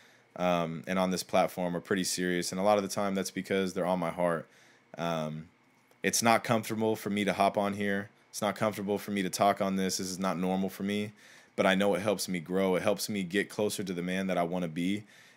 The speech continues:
and to be the best version of myself that I wanna be. And that's what I wanna challenge you guys to do now moving forward, um, because I'm gonna be doing it right here with you. So you don't have an excuse for saying that nobody else is doing it, 'cause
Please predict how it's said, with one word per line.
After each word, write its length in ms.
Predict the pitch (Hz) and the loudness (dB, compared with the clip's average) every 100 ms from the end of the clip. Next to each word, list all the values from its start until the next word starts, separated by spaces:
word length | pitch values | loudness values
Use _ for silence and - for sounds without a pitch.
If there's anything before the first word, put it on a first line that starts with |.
| - | -4
and 140 | 92 | -4
to 80 | 95 | -2
be 140 | 98 | 0
the 100 | 98 | 0
best 260 | 90 92 85 | 2 0 0
version 320 | 92 90 90 | -2 -2 -2
of 60 | 87 | -2
myself 400 | 85 - 87 - | -4 -2 -4 -2
that 100 | 82 | -2
I 60 | |
wanna 240 | 80 85 82 | -2 -2 -4
be. 200 | 85 85 | -4 -2
And 120 | 87 | -2
that's 180 | 95 - | -2 0
what 80 | |
I 40 | 95 | 0
wanna 200 | 90 90 | 0 -2
challenge 380 | - 92 87 85 | -2 -2 -4 -4
you 60 | |
guys 280 | 82 85 82 | -2 -2 -4
to 60 | 85 | -6
do 200 | 80 82 | -6 -4
now 440 | 80 85 87 90 | -4 -2 -2 -4
moving 280 | - 90 82 | -4 -6 -6
forward, 440 | 80 95 95 98 95 - - - _ | -6 -2 0 -2 -4 -10 -20 -20 _
um, 220 | 82 82 | -4 -4
because 240 | 82 87 90 | -2 -2 0
I'm 100 | 92 | 0
gonna 140 | 92 | 0
be 140 | 82 87 | -2 -4
doing 260 | 90 90 | -2 -2
it 140 | 85 - | -4 -4
right 240 | 87 78 | -2 -2
here 180 | 90 90 | -2 -4
with 240 | 85 87 | -2 -4
you. 160 | 80 80 | -6 -6
So 340 | - 85 80 - - _ | -4 -4 -4 -8 -20 _
you 100 | 101 | 0
don't 140 | 110 | 4
have 180 | 104 98 | 4 4
an 60 | 92 | 2
excuse 460 | 92 - 98 92 | -2 0 0 0
for 160 | - 90 | -2 -6
saying 320 | 87 98 90 | -4 -2 0
that 100 | 87 | -2
nobody 280 | 82 87 92 | -2 -2 0
else 220 | 92 82 | 0 -2
is 80 | 90 | -4
doing 280 | 92 95 82 | -4 -4 -4
it, 180 | 87 - | -6 -8
'cause 160 | 87 | -10